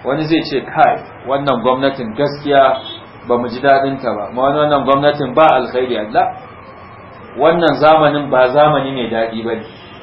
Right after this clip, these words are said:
Ko? To, ba a zagin zamani. Allah yake cewa, "La tasubbu dahar," kada ku zagi zamani. "Fa inna ma ana dahar." Allah ya ce, "Ni ne zamani, domin ni nake juya zamani din. Uqallibul layla wan nahar."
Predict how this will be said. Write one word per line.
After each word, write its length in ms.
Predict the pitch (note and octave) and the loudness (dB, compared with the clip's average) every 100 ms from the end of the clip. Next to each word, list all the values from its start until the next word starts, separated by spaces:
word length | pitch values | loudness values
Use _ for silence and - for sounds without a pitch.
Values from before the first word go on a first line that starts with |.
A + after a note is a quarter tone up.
| - - - - - - | -20 -20 -20 -20 -20 0
Ko? 140 | C#3+ G3 - - - - - | 2 2 0 -10 -18 -20 -10
To, 100 | B2 | -4
ba 100 | B2+ E3 | 0 2
a 40 | C3 | 2
zagin 300 | A#2+ A#2 A2 | 0 -2 -4
zamani. 380 | G#2+ G#2 G2 F2+ - - - - - - - - - | -6 -6 -6 -14 -18 -20 -20 -20 -20 -20 -20 -18 -10
Allah 180 | C#3 C#3+ | -2 0
yake 140 | D3+ C#3 | 0 -6
cewa, 240 | C#3+ B2+ | 0 2
"La 160 | D3 D#3+ | 2 0
tasubbu 480 | C3+ - D3+ C#3+ A2+ | -2 -6 -4 -4 0
dahar," 520 | B2+ B2 G2+ - - | 0 0 -4 -10 -10
kada 200 | E3+ G3 E3 | -4 -2 -2
ku 80 | |
zagi 320 | B2 A2 G#2 A2 | -2 -2 -2 -2
zamani. 400 | A#2 A#2 G2+ - - - - - - - - - | 0 0 -2 -12 -20 -20 -20 -20 -20 -20 -20 -10
"Fa 80 | C3+ | -4
inna 260 | F#3+ G#3+ E3+ | 0 2 4
ma 180 | D#3 | 4
ana 260 | F3+ F3+ C3 | 2 0 0
dahar." 320 | D3 C#3+ A2+ B2 | 2 2 0 -4
Allah 180 | F#3 E3 | -2 -2
ya 20 | |
ce, 140 | D#3+ D#3+ | -2 -4
"Ni 140 | F#3+ | -4
ne 120 | F3+ | -6
zamani, 520 | B2+ C#3 C#3+ C3 C3 C3+ - - - | 0 4 4 2 -4 -12 -16 -20 -4
domin 260 | C#3 D#3+ F#3+ | -2 0 0
ni 120 | F#3+ | 0
nake 340 | G3 F3 D3 - | -2 0 -2 -2
juya 300 | D3+ D#3+ B2+ | 0 2 2
zamani 500 | B2 B2+ B2+ G#2+ G#2 | 2 2 2 -4 -8
din. 240 | G#2+ F#2 - - - - | -12 -12 -14 -16 -18 -14
Uqallibul 560 | B2+ E3+ F3 D#3 C3+ B2 | -4 -2 0 2 0 0
layla 260 | D3+ C#3+ | -2 -2
wan 160 | A2 G2+ | -4 -4
nahar." 280 | G2+ G#2+ | -8 -10